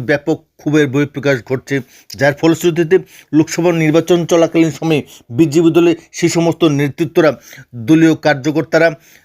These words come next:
দলের প্রার্থীকে এড়িয়ে চলছেন। সে এমন অভিযোগও রয়েছে যে দলের হেভিওয়েট নেতৃত্বরা সরাসরি বিজেপি প্রার্থী কীর্তি সিং দেববর্মার বিরুদ্ধে ভোটদানের জন্য গোপনে কাজ করেছেন, যার ফলশ্রুতিতে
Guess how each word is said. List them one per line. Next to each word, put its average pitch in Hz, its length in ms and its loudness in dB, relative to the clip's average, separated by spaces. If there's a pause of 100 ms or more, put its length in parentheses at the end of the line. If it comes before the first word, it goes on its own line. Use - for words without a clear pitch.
(120)
দলের 156 460 2
প্রার্থীকে 139 400 -4 (140)
এড়িয়ে 156 260 4 (120)
চলছেন। 165 300 0 (260)
সে - 100 -4 (100)
এমন 175 160 -2 (140)
অভিযোগও 165 420 2
রয়েছে 190 220 2 (300)
যে 147 60 2 (240)
দলের 160 280 4
হেভিওয়েট 151 440 2 (200)
নেতৃত্বরা 147 480 -2 (360)
সরাসরি 165 480 0 (460)
বিজেপি 151 400 0 (120)
প্রার্থী 165 240 -2 (100)
কীর্তি 165 240 -6 (200)
সিং 156 120 -4 (100)
দেববর্মার 147 520 -2
বিরুদ্ধে 147 300 2 (140)
ভোটদানের 143 480 -2
জন্য 143 160 0 (300)
গোপনে 156 320 0 (340)
কাজ 156 160 2 (100)
করেছেন, 143 320 -2 (340)
যার 151 180 2
ফলশ্রুতিতে 175 580 2